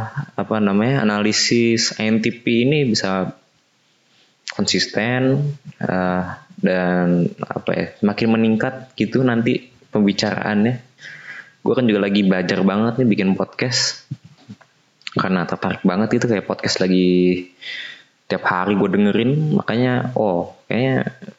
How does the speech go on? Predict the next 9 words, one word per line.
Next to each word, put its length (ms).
gua 160
punya 240
referensi 480
deh 320
gimana 400
cara 240
buat 240
podcast 640
yang, 320